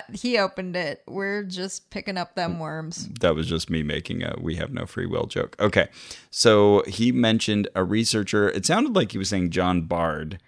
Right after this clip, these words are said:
Speaker 2: He was
Speaker 1: Yeah.
Speaker 2: thinking about it for a while, but we figured out it's John
Speaker 1: John
Speaker 2: Bargh,
Speaker 1: Bargh.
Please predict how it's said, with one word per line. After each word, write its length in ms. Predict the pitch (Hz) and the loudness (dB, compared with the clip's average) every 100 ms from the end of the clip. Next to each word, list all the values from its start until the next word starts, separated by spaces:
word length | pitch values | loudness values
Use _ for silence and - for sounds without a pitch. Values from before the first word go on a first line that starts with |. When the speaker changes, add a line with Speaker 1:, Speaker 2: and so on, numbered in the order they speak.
| _ | _
Speaker 2:
He 140 | _ 95 | _ -4
was 140 | 95 | -2
Speaker 1:
Yeah. 320 | 175 160 156 - | 0 0 -2 0
Speaker 2:
thinking 280 | 127 104 | 2 2
about 180 | 92 87 | 2 0
it 80 | 76 | -2
for 140 | - | -2
a 20 | 85 | -2
while, 220 | 82 73 | -2 -2
but 160 | 95 | -2
we 160 | 95 107 | 0 0
figured 340 | 107 101 95 | -2 -2 0
out 220 | 87 80 - | 0 -2 -6
it's 200 | 82 - | -10 -6
John 280 | 78 95 98 | -2 2 2
Speaker 1:
John 160 | 85 | 2
Speaker 2:
Bargh, 480 | 90 95 90 90 95 | 2 4 4 2 2
Speaker 1:
Bargh. 180 | 104 - | -2 -4